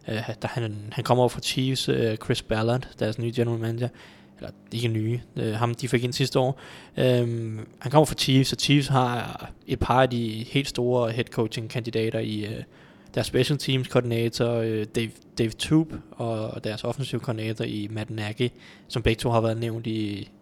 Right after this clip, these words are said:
som mulige head coaches næste år. Så, så det kunne være, at, øh, jeg tror i hvert fald helt sikkert, at Dennis har ret i, at Pagano, han er færdig, og,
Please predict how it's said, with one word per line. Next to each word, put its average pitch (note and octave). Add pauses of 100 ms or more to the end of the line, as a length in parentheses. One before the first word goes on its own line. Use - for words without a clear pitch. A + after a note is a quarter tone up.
som -
mulige A#2
head A#2
coaches -
næste A2+
år. A2 (440)
Så, -
så -
det A2
kunne A#2
være, A#2+
at, A#2
øh, A2+
jeg A#2
tror D3+
i -
hvert A#2
fald A#2
helt B2+
sikkert, A#2+
at B2
Dennis A#2+
har A#2+
ret A2+
i, A2+
at G#2+
Pagano, A#2
han A#2
er A#2
færdig, A2+
og, G#2+